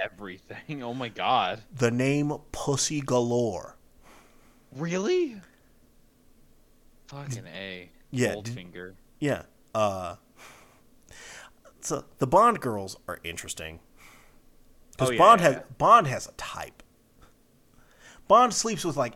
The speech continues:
Speaker 2: every woman he meets, but, like, he's really got a thing for blondes. <laughs> It's very
Speaker 1: Yep.
Speaker 2: weird. Um, which I guess is Hollywood. Well, I guess it's movies at the time, 'cause this wouldn't have been Hollywood. This would have been Europe. A lot of the shit is produced.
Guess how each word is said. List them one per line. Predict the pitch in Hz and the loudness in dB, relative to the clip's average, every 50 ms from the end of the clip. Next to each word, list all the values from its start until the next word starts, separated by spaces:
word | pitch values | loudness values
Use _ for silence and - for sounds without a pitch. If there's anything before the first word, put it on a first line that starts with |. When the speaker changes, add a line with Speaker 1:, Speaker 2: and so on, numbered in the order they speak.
| - | 0
Speaker 2:
every | 139 143 143 135 143 | 2 2 2 2 2
woman | 135 131 135 127 127 | 0 0 0 0 0
he | 120 - 123 107 | -2 -4 -6 -8
meets, | 107 104 117 139 147 - - - - - - _ - - - - - - - - - - - 120 - | -6 -6 -6 -8 -8 -8 -10 -10 -10 -12 -16 _ -20 -20 -20 -20 -20 -20 -20 -20 -20 -20 -20 -8 -6
but, | 127 117 110 101 | -4 -4 -4 -4
like, | 107 101 95 92 92 - - _ _ _ _ | -6 -6 -6 -8 -10 -14 -20 _ _ _ _
he's | - - 135 139 139 135 120 104 | -14 -8 -6 -6 -4 -4 -6 -8
really | 92 85 87 101 107 110 110 110 107 107 107 101 98 92 | -10 -10 -8 -6 -6 -4 -4 -4 -4 -6 -6 -8 -8 -8
got | 98 90 82 82 | -8 -8 -8 -8
a | 76 | -10
thing | - - 92 87 82 | -12 -14 -14 -14 -14
for | - 87 | -16 -16
blondes. | 69 - 67 73 82 90 98 107 120 147 147 - - - | -16 -14 -12 -12 -10 -10 -10 -10 -12 -12 -14 -14 -16 -18
<laughs> | - - - - - _ _ _ _ _ _ | -20 -20 -20 -20 -20 _ _ _ _ _ _
It's | - - - - - | -16 -16 -16 -14 -14
very | - 92 90 92 78 | -12 -8 -8 -8 -8
Speaker 1:
Yep. | |
Speaker 2:
weird. | 85 85 85 87 95 - - _ _ - - - - - - - - - - _ - - _ - _ | -10 -12 -12 -12 -14 -14 -16 _ _ -20 -20 -20 -20 -20 -20 -20 -20 -20 -20 _ -20 -20 _ -16 _
Um, | 104 104 101 95 92 90 - | -10 -8 -8 -8 -10 -14 -12
which | - 151 147 | -10 -6 -4
I | 185 | -2
guess | 175 180 143 | -2 -2 -2
is | 151 131 | -4 -6
Hollywood. | - - 127 123 123 127 131 127 123 120 120 110 101 - _ - | -4 -2 0 0 0 0 0 0 0 -2 -2 -4 -8 -12 _ 4
Well, | 175 190 196 185 170 165 | 8 8 8 8 8 4
I | 156 156 | 0 0
guess | 143 143 127 | 0 -2 -2
it's | 123 - | -2 0
movies | 123 131 135 120 120 92 98 | 4 4 4 4 2 -2 -8
at | 95 - | -14 -16
the | - - | -16 -18
time, | - - - | -18 -18 -18
'cause | - - 98 | -16 -14 -12
this | 95 98 | -10 -10
wouldn't | 104 95 90 | -10 -10 -10
have | 87 85 | -12 -14
been | 85 | -12
Hollywood. | - 87 85 85 80 73 | -12 -10 -10 -10 -12 -12
This | 71 - | -12 -14
would | 98 87 80 | -14 -14 -14
have | 80 76 69 | -14 -14 -14
been | 64 57 - - - - - | -16 -20 -20 -20 -20 -20 -20
Europe. | - 101 98 90 80 - - - - - _ - - - | -16 -12 -12 -10 -12 -12 -16 -20 -20 -20 _ -20 -20 -16
A | 90 | -12
lot | 87 85 82 80 | -10 -10 -10 -12
of | |
the | 73 - | -12 -14
shit | - - - 71 | -14 -14 -14 -14
is | 71 73 - - - - - - | -16 -20 -20 -20 -20 -20 -20 -20
produced. | - - 80 78 - 90 - - | -20 -18 -18 -18 -18 -18 -18 -20